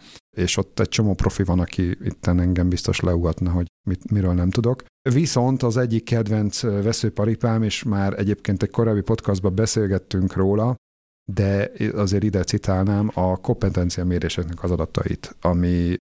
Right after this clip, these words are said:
nagyon kiterjedten, ugye ezt sem mindenki tudja, a magyarországi összes, ö, oktatási intézményben, illetve közoktatási intézményben, alap meg középfokon is szerintem, felveszik ezeket a kompetenciaméréseket, ugye a hatodik, nyolcadik, meg tizedik osztályban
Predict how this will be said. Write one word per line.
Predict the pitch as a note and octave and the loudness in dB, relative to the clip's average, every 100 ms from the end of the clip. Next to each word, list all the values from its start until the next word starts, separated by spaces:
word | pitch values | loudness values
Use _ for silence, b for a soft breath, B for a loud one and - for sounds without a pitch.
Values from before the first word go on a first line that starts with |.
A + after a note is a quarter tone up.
| - | -2
nagyon | A2+ B2 A2+ F#2 | 0 2 2 0
kiterjedten, | G2 - F2+ E2+ - F#2 | -2 -2 0 0 0 0
ugye | G2+ | 0
ezt | G2 - - - | 0 -2 -6 -6
sem | - F#2+ | -2 0
mindenki | F#2+ E2+ - | 2 0 -2
tudja, | A#2 B2 A2+ | -2 0 0
a | |
magyarországi | G2 G2 F2+ F2+ - F2 | 0 2 0 0 -2 -2
összes, | F2+ F#2+ - F2 - - | 0 0 0 -2 -2 -2
ö, | F2 E2+ F2 | 0 0 0
oktatási | - - - E2 - - G2 | -2 -2 -2 -2 -2 0 0
intézményben, | G2+ G2 F#2 F#2 F2+ E2+ E2+ F2 - | 2 0 0 0 0 0 0 0 0
illetve | F#2 F2+ F2+ E2+ | 0 0 -2 -2
közoktatási | - G2 F#2 - - F2 - | 0 0 0 -2 -2 -2 0
intézményben, | F2+ F#2 F2+ F#2 F2+ | 0 0 0 0 0
alap | - G2+ F#2 F2+ | 0 0 0 -2
meg | F2 | -4
középfokon | - F#2+ F2+ - F2 F2+ | 0 0 0 -2 -4 -2
is | E2+ | -2
szerintem, | - G2 G#2 G#2 A#2+ B2 - - | 0 0 0 0 0 -2 -4 -6
felveszik | - A2+ F#2+ G2 F#2+ | -2 0 0 -2 -2
ezeket | F#2 F2+ F2+ | -2 -2 -4
a | |
kompetenciaméréseket, | - A2 F#2 F2+ E2+ F2 F2 E2+ D#2+ D#2+ - F2+ A2 | 0 0 2 -2 -2 0 2 2 2 0 0 -2 0
ugye | G#2+ F#2+ F2 | 0 0 0
a | - C#2+ D#2+ E2+ - | -2 -2 0 0 -2
hatodik, | A2 A2 F2+ E2+ - | 0 0 0 0 0
nyolcadik, | G2+ G2 - F2 E2+ | 0 0 0 -2 -2
meg | E2+ | -6
tizedik | - G2+ F#2+ E2 | -4 -2 0 0
osztályban | E2+ - - G2 G2+ A2 A2 A2+ | -2 -2 0 0 0 0 0 0